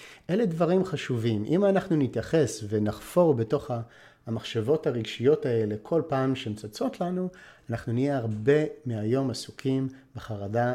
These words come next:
ורק נעצים אותה עוד יותר. אז בפודקאסט קודם דיברתי על רומינציה ומה אפשר לעשות בנדון. מי שלא ראה את הפודקאסט הזה, אני מציע לכם עכשיו,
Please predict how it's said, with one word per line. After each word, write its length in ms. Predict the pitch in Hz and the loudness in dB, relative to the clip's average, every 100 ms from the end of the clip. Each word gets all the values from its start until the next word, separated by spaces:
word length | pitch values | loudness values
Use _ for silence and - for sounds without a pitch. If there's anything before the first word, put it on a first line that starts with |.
| - | -4
ורק 300 | 107 104 - | -6 -6 -6
נעצים 280 | 107 104 101 | -8 -8 -10
אותה 160 | 101 107 | -8 -6
עוד 180 | 107 | -6
יותר. 220 | 104 - - 107 _ _ _ _ _ _ - - - - | -8 -14 -16 -16 _ _ _ _ _ _ -20 -20 -18 -6
אז 460 | 110 123 156 - 123 | 0 0 -2 -6 -8
בפודקאסט 580 | 117 190 190 208 - | -2 -2 0 -2 -2
קודם 400 | - 139 214 214 | -2 2 4 4
דיברתי 480 | 165 127 139 156 170 | 2 2 2 0 -2
על 220 | - 131 143 | -2 -2 -2
רומינציה 800 | 110 123 127 127 143 - 160 156 147 | -2 0 2 2 0 -2 -2 -2 -2
ומה 280 | 117 117 131 | -2 0 0
אפשר 300 | 120 - 110 | -2 -4 -2
לעשות 340 | 107 104 113 | -4 -4 -8
בנדון. 580 | 107 101 92 90 - 107 104 - - - - | -6 -8 -8 -8 -10 -10 -12 -16 -20 -20 -6
מי 100 | 190 | -2
שלא 320 | 208 165 170 160 | 2 2 2 2
ראה 100 | 151 | 0
את 140 | - | -2
הפודקאסט 520 | - 131 - 117 - | -4 -4 -2 -6 -4
הזה, 200 | 113 185 | -2 0
אני 120 | 240 | 0
מציע 300 | 220 214 254 | -2 -4 -4
לכם 240 | 240 226 214 | -6 -2 -4
עכשיו, 360 | 208 208 214 | 0 0 0